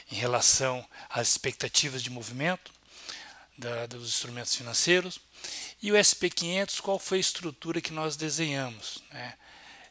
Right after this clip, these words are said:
É, nós, nós tínhamos um, um padrão desenhado no passado,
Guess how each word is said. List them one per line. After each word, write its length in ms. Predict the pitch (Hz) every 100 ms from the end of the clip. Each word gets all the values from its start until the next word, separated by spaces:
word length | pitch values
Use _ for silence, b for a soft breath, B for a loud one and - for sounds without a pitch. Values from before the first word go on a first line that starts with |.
| -
É, 160 | 135 131
nós, 260 | 135 - -
nós 180 | 131 127
tínhamos 300 | 151 139 131
um, 140 | 131 - - - - _ _ _
um 180 | - 120
padrão 580 | - 117 120 160 208 208 -
desenhado 640 | 147 127 123 123 123 120 120
no 100 | 120
passado, 720 | - - - 165 190 202